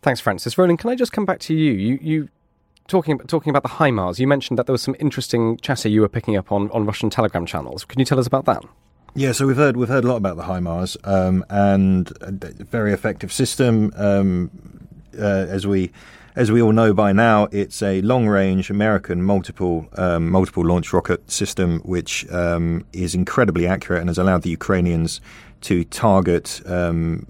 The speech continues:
Speaker 2: places like command posts and ammunition dumps deep, deep behind,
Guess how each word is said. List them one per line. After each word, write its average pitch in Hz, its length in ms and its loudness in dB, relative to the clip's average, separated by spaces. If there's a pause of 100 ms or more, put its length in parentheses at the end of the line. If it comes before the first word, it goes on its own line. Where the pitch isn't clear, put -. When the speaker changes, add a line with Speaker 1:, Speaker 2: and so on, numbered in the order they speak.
(120)
Speaker 2:
places 92 340 0
like 87 200 0
command 90 440 2
posts 87 400 -2
and 87 80 0
ammunition 87 480 0
dumps 80 340 -4 (120)
deep, 90 280 -4
deep 85 220 -4
behind, 80 480 0